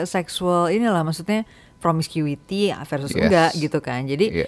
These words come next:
Speaker 1: jadi kalau semakin, maksudnya kelihatan kayak ini promiscuous banget gimana-gimana kan sebenarnya ngaruh ke mating value-nya dia gitu kan, di mata si cowok. Bukan berarti ini ideal, cuman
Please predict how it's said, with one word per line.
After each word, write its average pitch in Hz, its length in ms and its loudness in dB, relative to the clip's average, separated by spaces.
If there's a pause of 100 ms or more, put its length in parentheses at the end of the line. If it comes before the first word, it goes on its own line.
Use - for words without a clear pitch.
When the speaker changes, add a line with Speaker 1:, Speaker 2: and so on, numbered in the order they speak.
(220)
Speaker 1:
jadi 143 220 -8
kalau 165 240 0
semakin, 135 600 -8
maksudnya 135 240 -8
kelihatan 139 420 -6
kayak 113 200 -10
ini 156 120 -6
promiscuous 131 500 -10
banget 131 260 -6
gimana-gimana 135 320 -8
kan 294 160 -8
sebenarnya 226 320 -6
ngaruh 147 240 -4
ke - 80 -12
mating 139 300 -8
value-nya 131 340 -6
dia 180 200 2
gitu 151 140 -4
kan, 147 140 -8
di 170 220 0
mata 165 500 -6
si - 180 -12
cowok. 147 380 -2
Bukan 135 240 -8
berarti 127 240 -8
ini 139 180 -10
ideal, 185 340 6
cuman 180 280 -2